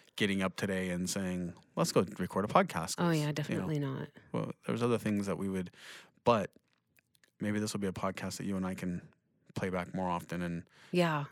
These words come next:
Speaker 2: maybe
Speaker 1: maybe
Speaker 2: this was just for you and
Speaker 1: <laughs>
Speaker 2: me. Hey, everybody out there, thanks for,
Speaker 1: <laughs>
Speaker 2: um, being
Speaker 1: Thank
Speaker 2: a part of our pillow talk. <laughs>
Speaker 1: Thanks. <laughs>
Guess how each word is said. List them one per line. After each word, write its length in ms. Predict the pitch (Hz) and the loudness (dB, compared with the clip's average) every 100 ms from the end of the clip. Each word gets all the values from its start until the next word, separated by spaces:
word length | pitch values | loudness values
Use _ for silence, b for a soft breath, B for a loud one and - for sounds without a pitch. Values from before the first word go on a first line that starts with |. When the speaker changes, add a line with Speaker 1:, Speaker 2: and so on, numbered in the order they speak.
| - | -2
Speaker 2:
maybe 120 | 190 196 | 4 4
Speaker 1:
maybe 40 | |
Speaker 2:
this 220 | 190 185 | 6 6
was 100 | 196 - | 6 6
just 200 | 170 - | 4 4
for 80 | 175 | 6
you 180 | 165 175 | 8 8
and 120 | 170 | 8
Speaker 1:
<laughs> 60 | 170 | 8
Speaker 2:
me. 180 | 160 | 8
Hey, 400 | 165 196 185 170 - | 8 8 10 8 8
everybody 400 | 190 202 196 180 | 8 10 10 8
out 160 | 180 | 8
there, 200 | 202 196 | 8 8
thanks 360 | 180 190 190 - | 10 8 8 6
for, 300 | - 180 165 | 8 8 8
Speaker 1:
<laughs> 40 | |
Speaker 2:
um, 420 | - 170 165 165 156 - | 6 4 4 4 0 0
being 220 | 156 180 175 | 6 8 8
Speaker 1:
Thank 140 | 165 | 4
Speaker 2:
a 40 | |
part 180 | - 180 | 4 4
of 100 | 165 | 6
our 80 | 165 | 4
pillow 320 | - 180 180 | 6 6 4
talk. 480 | 180 - - - - | 4 2 0 -2 0
<laughs> 40 | - | 6
Speaker 1:
Thanks. 340 | 254 - - | 6 8 4
<laughs> 40 | - | 6